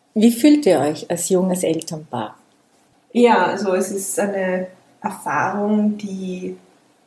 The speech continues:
Speaker 2: man mit nichts vergleichen kann, die ich überhaupt nicht mehr missen möchte.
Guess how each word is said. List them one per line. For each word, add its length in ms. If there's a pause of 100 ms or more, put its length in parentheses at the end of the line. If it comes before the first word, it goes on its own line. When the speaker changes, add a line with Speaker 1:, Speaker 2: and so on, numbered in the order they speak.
(240)
Speaker 2:
man 240
mit 160
nichts 240
vergleichen 560
kann, 340 (300)
die 240
ich 240 (220)
überhaupt 400
nicht 160
mehr 100
missen 320
möchte. 400